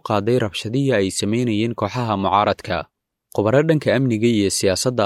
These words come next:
ah waxa ay haddeertaan si aad ah uga digayaan mustaqbal xumada ku soo wajahan Venezuela, iyagoona sheegay in muddooyinka soo aadan uu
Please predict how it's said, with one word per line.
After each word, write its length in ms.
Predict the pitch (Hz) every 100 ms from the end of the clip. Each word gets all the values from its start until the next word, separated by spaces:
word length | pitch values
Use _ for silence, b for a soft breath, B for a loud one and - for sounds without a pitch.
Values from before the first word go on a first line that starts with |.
| 104
ah 80 | 107
waxa 260 | 104 - 98
ay 80 | 98
haddeertaan 520 | 120 151 120 - 110
si 160 | 113 123
aad 180 | 104 95
ah 120 | 107 107
uga 320 | - 98 110
digayaan 640 | 135 117 101 95 104 117 120 _ _ _
mustaqbal 460 | 101 101 107 101 104
xumada 320 | - 110 143 139
ku 140 | -
soo 200 | 135 113 98
wajahan 360 | 95 101 120 -
Venezuela, 800 | 101 95 92 98 101 90 78 - _ _ _ -
iyagoona 420 | 117 151 139 107
sheegay 380 | - 101 107 131
in 100 | 143
muddooyinka 500 | 110 104 120 127 101
soo 220 | 95 120
aadan 340 | 117 101 104 113
uu 100 | 98